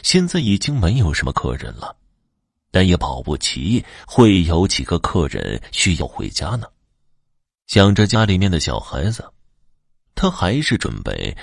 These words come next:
再坚持半个钟头再回去。街边的路灯已经熄了一半，全城开始进入夜间模式。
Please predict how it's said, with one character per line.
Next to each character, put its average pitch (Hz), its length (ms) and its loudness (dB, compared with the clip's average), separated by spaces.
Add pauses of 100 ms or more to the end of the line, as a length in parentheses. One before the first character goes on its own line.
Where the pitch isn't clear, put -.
再 92 240 4
坚 139 360 0
持 80 220 0
半 78 280 0
个 - 100 -4
钟 90 280 0
头 71 260 -2
再 55 140 -6
回 50 280 -10
去。 - 220 -12 (2000)
街 110 240 8
边 110 260 2
的 87 140 2
路 73 280 0
灯 123 360 -2 (180)
已 85 240 6
经 82 180 0
熄 71 280 0
了 50 80 -6
一 50 200 -8
半， - 160 -10 (920)
全 101 420 4
城 87 280 0
开 80 280 0
始 50 480 -6 (160)
进 98 260 6
入 82 220 2
夜 73 200 0
间 69 200 -4
模 57 260 -6
式。 - 300 -10